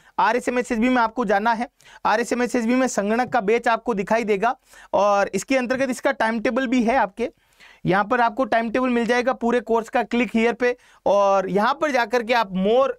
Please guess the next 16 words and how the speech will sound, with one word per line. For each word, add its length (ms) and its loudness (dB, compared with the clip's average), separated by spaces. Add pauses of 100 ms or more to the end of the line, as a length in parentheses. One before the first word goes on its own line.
(120)
offer 340 0
के 80 0
ऊपर 220 -2
जाना, 300 0 (300)
और 120 0
कूपन 360 -2
कोड 200 2
आप 180 -2
यहाँ 180 2
पर 160 -2
यूज़ 240 0
करना 280 0
वाई 380 0
चार 260 0
सौ 140 -2
आर। 240 0